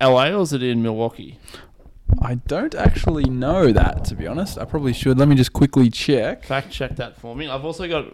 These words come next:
Speaker 1: another question for you in regards to the Bucks.
Speaker 2: So, I'm just looking this up now. So, the game is in,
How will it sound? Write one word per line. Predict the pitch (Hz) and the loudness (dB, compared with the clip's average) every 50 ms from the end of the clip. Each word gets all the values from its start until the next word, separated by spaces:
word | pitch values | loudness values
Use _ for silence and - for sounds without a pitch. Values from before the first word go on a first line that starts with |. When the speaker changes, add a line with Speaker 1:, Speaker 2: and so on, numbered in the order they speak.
| - - | -12 -6
Speaker 1:
another | 123 123 127 127 127 127 127 123 | -4 -4 -2 -2 -4 -4 -6 -8
question | - - 123 123 - - 147 131 120 | -12 -12 -14 -14 -12 -12 -12 -12 -12
for | 117 117 104 104 98 | -14 -16 -18 -16 -16
you | 98 107 135 147 - | -18 -18 -18 -16 -14
in | 123 120 117 | -14 -14 -12
regards | 110 110 113 110 107 107 - | -14 -12 -10 -10 -10 -10 -10
to | - 110 | -12 -12
the | 107 | -10
Bucks. | 104 101 104 95 - - _ - - _ - _ _ - - - - _ _ _ - - - _ _ - - - _ _ - - _ _ _ _ _ _ _ _ _ - - - - - _ _ _ | -6 -4 -4 -4 -6 -10 _ -20 -20 _ -20 _ _ -20 -20 -20 -20 _ _ _ -20 -20 -20 _ _ -20 -20 -20 _ _ -20 -20 _ _ _ _ _ _ _ _ _ -20 -20 -20 -20 -20 _ _ _
Speaker 2:
So, | _ - - - - - 139 127 123 127 127 131 127 127 127 131 135 131 131 - - | _ -20 -18 -16 -10 -4 0 0 2 4 4 4 4 4 6 6 6 6 6 4 0
I'm | - - - - | -6 -14 -12 -10
just | - - 131 - - | -10 -10 -8 -8 -6
looking | 147 139 - - 143 135 | -8 -8 -6 -6 -4 -2
this | 127 131 127 - - | -2 -2 -2 -4 -6
up | 123 104 - - - | -6 -6 -8 -10 -10
now. | 113 113 120 123 131 131 127 120 117 110 110 113 139 160 196 226 262 277 269 - _ _ _ _ _ _ _ _ _ _ | -8 -6 -6 -4 -4 -4 -6 -6 -8 -10 -8 -6 -4 -4 -2 -4 -4 -6 -8 -10 _ _ _ _ _ _ _ _ _ _
So, | _ - - 143 139 135 | _ -8 -2 0 2 2
the | 131 135 | 2 0
game | 123 127 139 139 151 160 170 170 170 170 165 165 165 - - - | -2 0 0 2 4 4 4 4 6 6 4 4 2 0 -4 -4
is | 151 151 147 139 135 131 120 123 _ _ _ - | 0 2 4 4 4 4 2 -2 _ _ _ 0
in, | 143 143 143 139 135 131 127 123 123 131 151 180 247 320 320 330 330 330 330 302 | 2 4 4 4 4 4 2 2 0 0 -2 -2 -4 -4 -4 -4 -4 -6 -6 -8